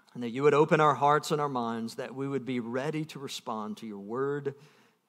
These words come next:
and to your Spirit. We ask all of this in Jesus' name. And everyone said, "Amen."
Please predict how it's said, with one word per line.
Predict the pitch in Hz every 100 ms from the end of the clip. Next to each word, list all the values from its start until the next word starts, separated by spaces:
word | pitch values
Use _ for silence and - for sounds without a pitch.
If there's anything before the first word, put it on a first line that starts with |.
| _
and | 107
to | 120
your | 127
Spirit. | - - 101 90 - _ _ _ _ _ -
We | - 127
ask | 117 - -
all | 135 143 147
of | 120 95
this | 85 87 -
in | 110 95 98
Jesus' | - 120 131 123 123 -
name. | 92 - - _ _ _ _ _
And | 101 95
everyone | 113 123 117 117 110
said, | - 95 87 87 - _ _ _ _ _ _ _ _ _
"Amen." | - 95 95 95 87